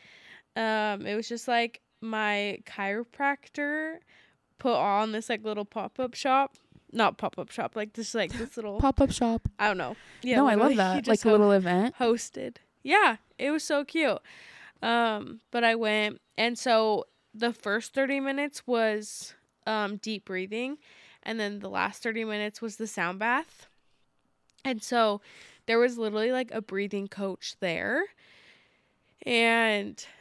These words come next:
Speaker 1: I've never been to something like that before. Um, so basically, you are in, like, a dark room and you're laying down, so you don't, like, see anyone. And basically, like, she just says, like, "Don't judge anyone. Like, this is for you," you know?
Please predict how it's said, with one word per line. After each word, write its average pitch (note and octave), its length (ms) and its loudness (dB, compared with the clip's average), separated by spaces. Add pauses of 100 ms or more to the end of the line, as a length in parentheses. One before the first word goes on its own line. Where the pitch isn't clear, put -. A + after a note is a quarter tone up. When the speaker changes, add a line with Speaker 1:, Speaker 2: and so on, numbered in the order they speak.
(120)
Speaker 1:
I've A3 120 0
never A3+ 280 0
been G3 220 -4
to G#3+ 100 -4
something G#3 520 -6
like F3+ 300 -4
that B3 240 -2
before. C#4+ 640 -4 (480)
Um, G#3+ 760 -2 (260)
so G#3+ 680 -2
basically, D4+ 880 -4 (840)
you A3 880 0
are G#3+ 260 2
in, G#3+ 100 -4
like, G#3+ 160 -6
a C4 60 -2
dark G#3 320 -2
room F#3 340 -4
and F#3+ 120 -8
you're F#3 140 -8
laying F#3 280 -6
down, F3+ 440 -4
so - 140 -10
you G#3+ 140 -2
don't, B3+ 140 -2
like, B3 200 -4
see G3 240 -6
anyone. G3 460 -6
And F#3+ 200 -8 (200)
basically, F3+ 460 -6
like, G3+ 180 0
she C4 140 -2
just A#3 160 0
says, D#3 300 -2
like, F3 280 0 (540)
"Don't G#3+ 280 0
judge G3 220 2
anyone. C3+ 400 -6
Like, G#2+ 220 -10
this G3 220 -6
is G#3 100 -14
for - 160 -12
you," F#3+ 280 -6
you F#3 160 -6
know? F#3+ 160 -4